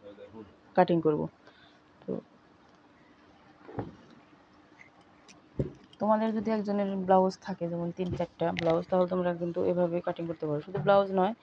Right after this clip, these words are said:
পেটিকোট কিংবা কামিজ, এগুলো দুই তিনটা একসাথে কাটিং করতে পারো। তোমাদের সময়টাও কম লাগবে আর কাটিংটাও হয়ে যাবে।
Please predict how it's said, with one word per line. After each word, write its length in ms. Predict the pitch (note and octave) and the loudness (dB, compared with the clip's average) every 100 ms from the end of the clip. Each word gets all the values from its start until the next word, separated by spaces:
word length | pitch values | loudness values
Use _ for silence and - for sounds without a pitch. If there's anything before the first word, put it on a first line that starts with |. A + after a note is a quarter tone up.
| - - - - | -20 -20 -20 0
পেটিকোট 440 | G3+ G#3 F#3+ F#3+ F#3 | 0 2 6 4 6
কিংবা 220 | F#3+ F#3 F3+ | 4 4 6
কামিজ, 340 | F#3 F3+ F3 F#3+ - - _ - - - G3+ | 6 6 4 0 -10 -20 _ -18 -18 -6 -4
এগুলো 200 | F#3 F#3 - _ - | 2 0 0 _ -4
দুই 120 | G#3+ G#3+ | -2 0
তিনটা 220 | F#3+ F#3+ - - - - F3+ | 2 2 0 -6 -18 -4 -4
একসাথে 240 | - F3 F3 | 0 2 2
কাটিং 160 | E3+ E3 | 0 -2
করতে 140 | - E3 | -6 -4
পারো। 120 | D#3 - - - - - - - | -4 -6 -20 -20 -20 -20 -20 -8
তোমাদের 240 | F#3+ F#3+ F#3 - | 0 2 2 2
সময়টাও 420 | G#3+ G#3 G3 G3 G#3 | 4 4 4 4 4
কম 100 | G#3+ A3 | 4 4
লাগবে 180 | G3+ A3 | 4 4
আর 60 | G3+ | 4
কাটিংটাও 340 | F#3 F3+ F3 E3+ | 2 2 2 4
হয়ে 140 | E3 D#3+ | 4 4
যাবে। 180 | D#3 | 2